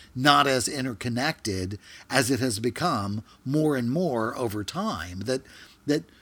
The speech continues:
just that fact, right? The fact that this was a means for killing this, this group of people, and we were all aware of it because of the,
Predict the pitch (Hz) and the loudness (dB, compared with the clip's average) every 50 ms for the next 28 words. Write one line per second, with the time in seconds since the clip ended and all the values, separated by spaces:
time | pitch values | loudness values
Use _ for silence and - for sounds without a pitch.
0 | - - _ - 120 120 180 190 185 - 143 123 139 156 185 185 - - - - | -20 -20 _ -2 6 8 8 8 8 4 2 4 6 6 6 4 2 -2 -6 -6
1 | 123 90 - - - - - 139 143 135 143 - 156 127 - 156 147 156 - - | -4 -4 -4 -8 -10 -8 -2 2 4 4 4 2 0 0 2 2 2 2 0 -4
2 | 120 107 113 147 160 - 165 147 117 127 113 113 120 151 202 247 254 240 202 170 | -6 2 4 4 4 6 4 2 2 2 0 0 2 4 6 6 6 6 4 2
3 | - - 143 120 - 160 139 120 123 120 117 117 120 - - 127 - - - - | 0 0 -2 -4 -2 -2 0 0 0 0 -2 -2 -2 -2 -4 -4 -6 -12 -18 -18
4 | - - - 156 143 - - 170 156 135 143 120 117 127 127 127 135 139 - - | -16 0 2 2 2 6 6 6 6 6 4 2 2 2 2 2 0 -2 0 2
5 | 165 170 175 165 151 135 143 - - - 113 110 110 110 120 175 208 226 214 180 | 4 4 4 4 4 2 0 0 -2 -2 0 0 0 2 2 4 4 4 2 2
6 | 151 131 131 131 143 - - 131 127 - - 131 131 123 123 120 120 120 110 - | 0 0 0 -2 -2 -4 -8 -10 -10 -6 -4 -4 -2 0 2 2 2 2 2 0
7 | - - - - - _ _ - - - - - - - - - - - - - | -2 -4 -8 -16 -20 _ _ -20 -20 -20 -20 -20 -20 -20 -20 -20 -20 -20 -20 -20
8 | _ - - _ - 110 107 104 123 120 120 | _ -20 -8 _ 0 0 2 2 2 2 2